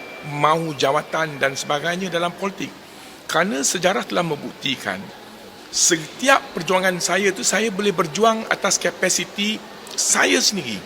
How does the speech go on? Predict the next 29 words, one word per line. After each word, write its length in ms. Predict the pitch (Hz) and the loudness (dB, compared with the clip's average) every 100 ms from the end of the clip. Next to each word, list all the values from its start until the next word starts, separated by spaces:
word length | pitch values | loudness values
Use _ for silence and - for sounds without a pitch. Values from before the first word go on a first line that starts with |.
| - - - - - - | -12 -14 -14 -14 -14 -6
Saya 240 | - 220 220 | 2 4 4
tak 160 | - | 0
perlu 240 | 185 185 190 | 0 -2 0
pegang 240 | - 175 | 4 4
jawatan 400 | 165 160 160 151 | 4 4 4 2
politik 400 | - 139 - 196 - | 2 0 0 -6 -6
untuk 320 | 160 - - | -6 -4 -2
nak 160 | 170 160 | -2 -2
berjuang. 640 | 170 196 202 104 98 - - - - - - - - | -2 0 0 -2 -6 -14 -16 -16 -16 -16 -14 0 6
Kalau 160 | 190 | 6
kita 240 | 247 220 220 | 6 2 2
ikhlas 480 | - - 226 208 - | 2 2 6 6 6
dalam 160 | 165 | 4
perjuangan, 720 | 160 143 151 143 117 120 175 | 2 4 6 6 4 -2 -2
tanpa 320 | 180 202 - 254 | -2 0 -2 0
jawatan 560 | 190 202 220 - 208 | 4 6 6 4 0
pun 160 | 262 240 | 0 -4
kita 240 | 233 247 | -2 -2
boleh 240 | 208 226 220 | 0 0 0
berjuang 480 | 202 190 247 180 | 0 2 2 2
kalau 160 | - 185 | 2 2
kita 240 | 180 - | 2 -4
ikhlas. 480 | 226 - 214 - - - - - - - - - - | -2 0 2 2 0 -2 -14 -14 -14 -14 -14 -12 0
Jadi 160 | 180 262 | 2 4
kalau 320 | 226 208 302 | 4 6 6
saya 640 | - 220 220 180 131 117 107 95 - - | 4 6 6 8 6 4 0 -4 -8 -8
masuk 400 | - 156 - - | 4 6 6 4
parti 240 | - - 156 | 2 0 0
politik, 480 | - 110 - 165 | 0 0 0 -2